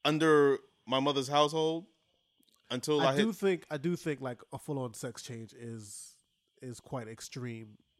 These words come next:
Speaker 2: for a person that young. Uh, that, that might be on that list of, like, all right, well, we, we could hold on. You, you, you can wear all the dresses you want. We could buy you some makeup and we could get you some, some, some, like, some heels or whatever. We could do that.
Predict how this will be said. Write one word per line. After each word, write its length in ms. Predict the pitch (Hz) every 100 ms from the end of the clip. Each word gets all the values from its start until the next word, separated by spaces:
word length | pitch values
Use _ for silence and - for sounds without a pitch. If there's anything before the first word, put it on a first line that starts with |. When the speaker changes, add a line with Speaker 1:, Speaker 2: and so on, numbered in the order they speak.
| -
Speaker 2:
for 540 | - 127 113 110 110 _ _
a 60 | 123
person 440 | - 127 - 110 107
that 240 | 113 107
young. 300 | 117 113 82 - - - _ _ _ _
Uh, 400 | 131 123 110 110 - _ _ _ _ _ _ _ _ _ _ _ _ _ _ _ _ _ _ _ _ _ _ 156
that, 280 | 160 160
that 180 | 147 156
might 180 | 147 139
be 80 | 139
on 60 |
that 160 | 131 123
list 220 | 131 127
of, 100 | 127
like, 200 | 123 120 123
all 100 | 117
right, 120 | 110
well, 200 | 113 113
we, 200 | 123 139 -
we 100 | 139
could 100 | 117
hold 180 | 123
on. 200 | 113 113 123
You, 120 | 127 147
you, 180 | 147
you 160 | 180 170
can 120 | 180
wear 140 | 160 135
all 100 | 147
the 80 |
dresses 360 | 131 147 147 135
you 80 | 139
want. 240 | 147 147
We 100 | 123
could 140 | 120 123
buy 140 | 123
you 60 | 120
some 140 | 113
makeup 380 | 127 131 127 -
and 220 | 120 113 113
we 80 |
could 60 | 127
get 160 | 120 -
you 60 |
some, 160 | 117 120
some, 180 | - 113
some, 160 | 117 117
like, 180 | 123 -
some 140 | 120
heels 260 | 120 131 123
or 40 |
whatever. 160 | 123 123
We 100 | 135
could 80 | 127
do 80 | 120
that. 180 | 117